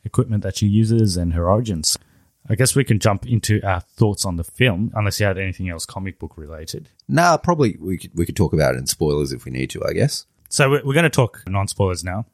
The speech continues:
Speaker 1: Uh, so if you haven't seen the film, you can keep listening.
Speaker 2: Let's maybe just not do the story. We'll do the story in spoilers.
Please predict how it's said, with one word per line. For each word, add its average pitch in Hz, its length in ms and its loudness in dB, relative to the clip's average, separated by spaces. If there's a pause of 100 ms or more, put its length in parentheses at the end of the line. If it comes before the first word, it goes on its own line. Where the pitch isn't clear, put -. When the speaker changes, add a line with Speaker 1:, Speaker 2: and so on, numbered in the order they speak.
Speaker 1:
Uh, 90 200 -6
so - 160 0
if 95 120 -2
you 113 40 4
haven't 107 160 2
seen 95 140 2
the 87 60 -2
film, 131 220 2
you 90 100 0
can 92 140 -4
keep 95 180 2
listening. 92 400 0 (140)
Speaker 2:
Let's 101 180 0
maybe 76 220 0
just 69 200 -2
not 73 220 -4
do 82 160 4
the 80 100 0
story. - 380 2
We'll 67 100 0
do 76 100 2
the 64 60 0
story 57 300 0
in 60 60 -6
spoilers. - 580 -2